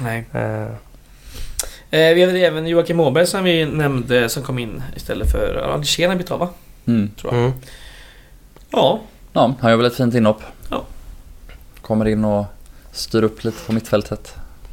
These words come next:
Speaker 2: Mm.
Speaker 1: Och så hade vi, eh, Fayad som kom in istället för Carbo, tror jag.
Speaker 2: Ja.
Speaker 1: Ja.
Speaker 2: Absolut.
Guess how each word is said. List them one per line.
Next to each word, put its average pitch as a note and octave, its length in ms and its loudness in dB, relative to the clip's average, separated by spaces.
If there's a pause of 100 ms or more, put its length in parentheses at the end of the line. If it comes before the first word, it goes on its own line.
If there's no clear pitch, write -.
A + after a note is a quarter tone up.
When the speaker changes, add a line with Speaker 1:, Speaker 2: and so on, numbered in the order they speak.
(120)
Speaker 2:
Mm. B2+ 220 -8 (1200)
Speaker 1:
Och A3+ 120 4
så A#3+ 140 6
hade G#3 160 6
vi, F#3+ 420 4
eh, F3 40 10
Fayad E3 480 4
som D#3 120 -4
kom D3 160 0
in D3 60 0
istället C#3 220 0
för C3+ 300 6
Carbo, A#2+ 300 -2
tror C#3 160 0
jag. G#3 100 2 (920)
Speaker 2:
Ja. C#3+ 300 4 (400)
Speaker 1:
Ja. D3 280 0 (640)
Speaker 2:
Absolut. - 520 -8